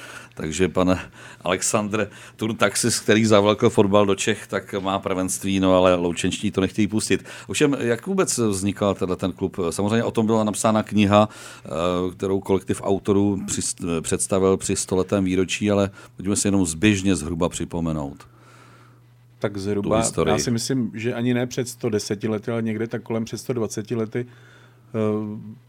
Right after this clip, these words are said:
Speaker 2: ty první bruslaři si založili jakýsi klub, eh, na Klenici. Tenkrát zimy byly ještě zimou,
Speaker 1: <laughs>
Speaker 2: nebyly tak teplé, jako jsou teďka, takže
Speaker 1: Znali přílo-, přírodní led, jakož
Speaker 2: Tak,
Speaker 1: my
Speaker 2: znali
Speaker 1: už ne.
Speaker 2: přírodní léta a mohli ho používat,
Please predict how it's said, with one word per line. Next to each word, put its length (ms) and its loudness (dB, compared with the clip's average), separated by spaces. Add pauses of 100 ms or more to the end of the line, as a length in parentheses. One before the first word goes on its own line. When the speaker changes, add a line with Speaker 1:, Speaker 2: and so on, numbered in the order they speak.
(220)
Speaker 2:
ty 100 0
první 340 0
bruslaři 720 -2
si 180 -2
založili 460 0
jakýsi 380 -4
klub, 320 -2
eh, 200 0 (300)
na 120 -4
Klenici. 640 2 (920)
Tenkrát 540 2
zimy 380 4
byly 200 4
ještě 260 2
zimou, 460 4 (140)
Speaker 1:
<laughs> 140 -16
Speaker 2:
nebyly 400 2
tak 180 0
teplé, 320 2
jako 200 6
jsou 180 8
teďka, 400 4
takže 180 4
Speaker 1:
Znali 260 8
přílo-, 460 6
přírodní 520 6
led, 280 4
jakož 280 -4
Speaker 2:
Tak, 220 8
Speaker 1:
my 60 4
Speaker 2:
znali 220 10
Speaker 1:
už 60 8
ne. 40 -2
Speaker 2:
přírodní 420 8
léta 460 6
a 20 6
mohli 280 4
ho 60 4
používat, 600 2